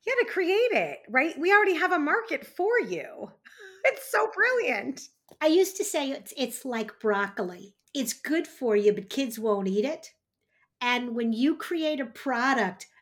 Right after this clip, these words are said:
Speaker 2: that you think is wonderful, but you do it and you don't have your customer in mind, it's like trying to feed 'em broccoli.
Speaker 1: Yes. Oh, I love that. That's so true. Right?
Speaker 2: Mm-hmm.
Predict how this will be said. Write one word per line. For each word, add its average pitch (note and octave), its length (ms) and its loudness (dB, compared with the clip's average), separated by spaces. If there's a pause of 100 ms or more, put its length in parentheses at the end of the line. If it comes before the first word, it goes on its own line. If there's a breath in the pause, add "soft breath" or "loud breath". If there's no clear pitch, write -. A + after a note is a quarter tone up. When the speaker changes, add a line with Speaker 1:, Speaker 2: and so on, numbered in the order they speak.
Speaker 2:
that B3 140 0
you B3 420 6
think F4 380 -6
is G#3 220 0
wonderful, F#3+ 1200 -2 (480 soft breath)
but - 140 -10
you A#3 100 -6
do D4 180 2
it E4+ 120 -2
and A#3+ 100 -4
you A3 60 0
don't A#3+ 160 -2
have A#3+ 200 -8
your G#3 100 -10
customer A#3+ 540 -8
in A3 140 -4
mind, C4+ 460 -8 (1120)
it's D4 300 -10
like D#4 200 -4
trying B3+ 320 -6
to C#4+ 60 -6
feed D#4 220 -8
'em D#4+ 100 -8
broccoli. D#4+ 600 -8 (880)
Speaker 1:
Yes. F#3 600 -4
Oh, G#3 120 -2
I G3+ 120 0
love F3 320 -4
that. C#3 260 -6
That's A3 240 -4
so F#3+ 160 -2
true. - 440 -8 (520)
Right? A#3 280 -2
Speaker 2:
Mm-hmm. A3+ 100 -14